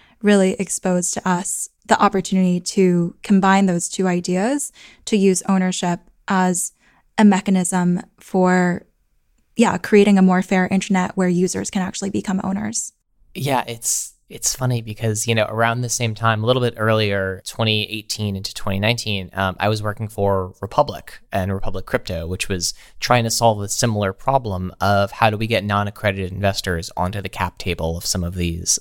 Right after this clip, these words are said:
Speaker 2: some of these startups. So I think the exact same problems you ran into are the exact same problems that we ran into, which is that,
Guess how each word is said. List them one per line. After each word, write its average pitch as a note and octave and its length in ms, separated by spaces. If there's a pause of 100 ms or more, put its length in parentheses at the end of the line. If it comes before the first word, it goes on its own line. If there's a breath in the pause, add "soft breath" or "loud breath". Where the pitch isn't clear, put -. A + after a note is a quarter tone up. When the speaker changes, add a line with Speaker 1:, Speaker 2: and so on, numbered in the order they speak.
Speaker 2:
some A2 200
of F2+ 80
these F2+ 140
startups. G2+ 420
So F#2 220 (360 loud breath)
I - 120
think A#2+ 200
the G2 120
exact A2 360
same G2+ 180
problems F#2+ 440
you A2+ 80
ran G2+ 160
into G2 220
are F#2+ 40
the F2+ 100
exact F2 360
same F#2 160
problems F2+ 380
that F2 100
we A2 100
ran E2+ 200
into, E2+ 300
which E2 200
is F2 120
that, F#2 240